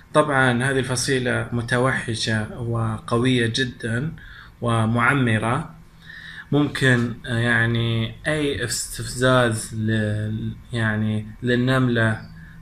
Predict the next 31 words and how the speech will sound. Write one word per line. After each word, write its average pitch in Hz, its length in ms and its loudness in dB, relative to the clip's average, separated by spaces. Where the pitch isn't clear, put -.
ممكن 123 340 0
تهجم 127 380 2
على 110 280 0
أي 131 160 0
شيء 127 500 0
بشكل - 400 -2
وحشي 120 500 2
وبأسلوب 113 520 -2
أناني 120 600 2
جدًا. 117 580 -2
وأنا 151 600 2
أنصح، 165 320 2
يعني، 131 240 4
بدراسة 123 840 0
هذه 120 360 0
الفصيلة 113 720 -2
من 110 200 0
قبل 113 320 -2
علماء 113 400 0
الحشرات، 113 800 -4
كوني، 117 260 0
يعني، 117 220 2
درستها 127 520 0
وشرحتها 113 800 0
ووضعتها 110 720 -2
في 110 460 -2
كتبي، 120 480 -2
وإن 123 120 -2
شاء 143 200 -4
الله، 131 140 -2
يعني، 120 400 0